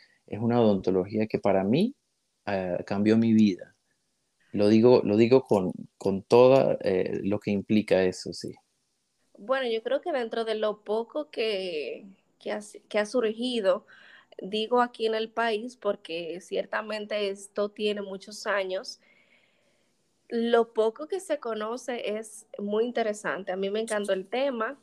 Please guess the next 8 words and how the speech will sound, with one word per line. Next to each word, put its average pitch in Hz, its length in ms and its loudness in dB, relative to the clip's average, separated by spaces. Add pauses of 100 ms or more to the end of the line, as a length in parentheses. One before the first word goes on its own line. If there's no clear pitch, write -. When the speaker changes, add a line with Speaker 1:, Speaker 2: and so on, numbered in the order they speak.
(140)
Speaker 2:
me 196 520 -4
llamó 196 360 -2
demasiado 208 720 -2
la 202 80 -2
atención 254 640 -2
y 214 140 -6
por 202 220 -2
eso 247 520 -6